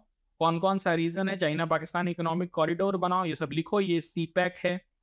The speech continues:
ये लिखो कि ये साउथ चाइना सी है, ओके, ये लिखो कि ये थाईलैंड यहाँ है, यहाँ मलेशिया है, यहाँ इंडोनेशिया है, ओके, इस तरह से एक ओवरऑल मैप बनाओ।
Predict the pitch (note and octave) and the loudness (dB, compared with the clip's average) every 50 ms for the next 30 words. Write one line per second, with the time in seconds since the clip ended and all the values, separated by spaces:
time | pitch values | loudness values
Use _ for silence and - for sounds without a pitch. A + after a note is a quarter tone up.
0 | _ _ _ _ _ _ _ _ - D3+ D#3+ E3+ E3+ - - G#3 G3+ F#3 F#3 F3+ | _ _ _ _ _ _ _ _ 0 2 2 2 2 2 0 0 0 0 -2 -2
1 | F3 F3 E3+ - - E3+ E3 F3+ F3+ - - F3+ E3+ E3+ F3 E3+ - - G3 F#3 | -2 -2 -2 0 2 2 2 2 2 0 -2 -2 -2 -2 -2 -4 -4 -2 -2 0
2 | F3 E3+ F3 F3+ F3+ - _ _ _ _ _ _ _ _ _ _ - D3+ D#3 - | 0 0 -2 -4 -6 -10 _ _ _ _ _ _ _ _ _ _ 0 0 2 2
3 | A3 G3 D3+ B2 C#3+ D#3 E3+ E3+ E3+ - G3 G#3+ G3+ G3+ F#3 F3+ F3+ - - - | 0 0 0 0 0 2 2 0 0 0 0 0 0 0 -2 -2 -4 -4 -6 -4
4 | - D3 D#3 F#3 G3 F#3 E3+ E3+ E3 E3+ F3+ F3+ E3+ E3+ D#3+ E3+ E3 D#3 D3+ E3+ | -4 -2 0 0 0 0 0 0 0 0 0 0 0 -2 -2 -2 -2 0 0 0
5 | F3 E3+ D#3 D3+ D#3 D#3+ D#3 - - F#3+ F#3 F3+ F3+ E3+ E3+ F3+ F3+ E3+ D#3+ D#3 | 2 2 2 0 0 -2 -4 -4 -2 0 2 2 2 0 0 0 0 0 0 0
6 | D#3+ E3+ E3 D#3+ D#3 D#3 D3+ D3+ D#3 D3 - G3+ F#3+ F#3+ F#3 E3+ F3 E3+ - _ | 0 -2 -2 -2 -2 -2 -2 -2 -4 -4 0 2 2 2 2 0 -2 -4 -8 _
7 | _ _ _ _ _ _ _ _ _ _ _ _ _ _ _ _ _ _ _ _ | _ _ _ _ _ _ _ _ _ _ _ _ _ _ _ _ _ _ _ _
8 | _ _ _ _ _ _ _ - C3+ - - D4 D4+ - - _ _ _ _ - | _ _ _ _ _ _ _ -4 -2 0 0 -2 -2 -4 -8 _ _ _ _ -4
9 | F#3+ F#3 - - - D3 D3+ D3+ - G#3 A#3 B3+ - F3+ - C#3+ C#3 C3+ D#3+ D3+ | -4 -4 0 0 2 2 2 0 0 0 -2 0 0 -2 -2 -2 -2 0 2 2
10 | C#3+ E3 C4 D4 G3+ B2+ A#2+ B2 A2 - G#2+ - - - | 2 2 2 0 0 0 0 -2 -4 -6 -12 -14 -14 -18